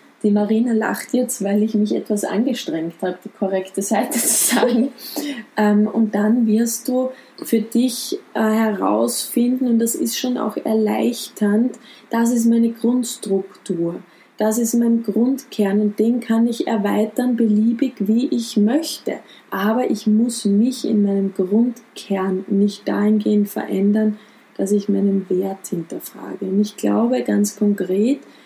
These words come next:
Speaker 1: eine ganz fantastische Übung ist, setz dich wirklich jeden Tag hin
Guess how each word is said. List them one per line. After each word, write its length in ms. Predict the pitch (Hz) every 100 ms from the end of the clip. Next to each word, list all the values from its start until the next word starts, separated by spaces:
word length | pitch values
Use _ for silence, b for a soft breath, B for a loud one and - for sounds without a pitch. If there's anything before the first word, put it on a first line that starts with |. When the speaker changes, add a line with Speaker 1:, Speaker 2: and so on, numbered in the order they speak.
| B B
Speaker 1:
eine 480 | 202 202 226 254 247 B B B B _ _
ganz 480 | 214 226 277 - - -
fantastische 1080 | - 214 214 208 - 254 285 - - 190 214
Übung 400 | - 202 208 220
ist, 180 | 269 - b b b b b _ _ _ _
setz 500 | - - 233 - -
dich 220 | - 269 208
wirklich 380 | 247 262 262
jeden 460 | 214 196 233 269 277
Tag 280 | 226 226 208
hin 460 | - 190 214 285